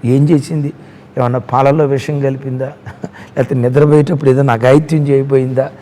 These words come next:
అని వాడు డ్యూటీ నుంచి టెన్షన్తో ఇంటికి వస్తాడు. "ఏం చేసింది మమ్మీ?"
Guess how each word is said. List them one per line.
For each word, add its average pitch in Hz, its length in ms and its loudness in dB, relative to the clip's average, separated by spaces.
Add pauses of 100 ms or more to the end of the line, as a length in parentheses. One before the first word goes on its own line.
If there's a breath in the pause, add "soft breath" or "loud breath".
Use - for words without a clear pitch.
(260 loud breath)
అని 139 100 0
వాడు 143 180 6
డ్యూటీ 160 300 0
నుంచి 170 340 -2
టెన్షన్తో 147 440 -2
ఇంటికి 143 340 -4
వస్తాడు. 123 420 -6 (460 loud breath)
"ఏం 156 180 4
చేసింది 180 300 -2
మమ్మీ?" 170 360 -2